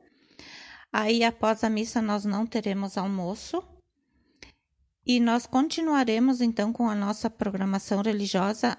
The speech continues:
às quinze horas, com uma missa e com a bênção da saúde. E após a missa e a bênção da saúde, então, a coordenação se organiza lá, faz o sorteio da rifa e, e encerra o dia da festa, então.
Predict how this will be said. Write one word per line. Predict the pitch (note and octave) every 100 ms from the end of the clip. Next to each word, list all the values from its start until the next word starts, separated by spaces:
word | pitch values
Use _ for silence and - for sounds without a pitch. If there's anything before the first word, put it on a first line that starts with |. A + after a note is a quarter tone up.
| -
às | A3 A3 - - - - -
quinze | A3+ B3 B3+
horas, | A3+ G3 G#3+ A#3 B3+ - - - _ _
com | - G#3+ A3
uma | A3 G3+
missa | G3 F#3 B3 - - E4 -
e | C4+ A#3+
com | - A#3
a | A#3
bênção | A3 G#3+ A3+ B3+ B3
da | B3+
saúde. | - C4+ A#3 E3 - - - - - -
E | A#3 C4
após | D#4 - B3+ C4 D4+ C4
a | A3+
missa | G#3+ G#3 A3 A#3
e |
a | G#3
bênção | F#3+ G3+ -
da | A3+ A3+
saúde, | - A#3 A#3+ B3+
então, | B3+ A#3+ A3+ C#4+
a | D#4
coordenação | - G#3 G3+ G3+ G3+ G#3 G3+
se | -
organiza | G3+ G#3 G3+ G#3+ G#3 A3
lá, | G#3 G#3+ D4 - _ _ _
faz | - A3+ A3
o | A3+
sorteio | - A#3 A3+ G#3+ A3
da | A3
rifa | G#3+ A3 - - C#4 D#4 _ _ _ _ _ _ _ -
e, | A#3 A3+ A#3 A#3 A#3+ A#3+ - _ -
e | A3+ A3+
encerra | A#3+ - A3+ G3+ G3+ G#3
o | G#3+
dia | - G3
da | G3+
festa, | G3+ G#3+ F3+ - A3
então. | G#3 -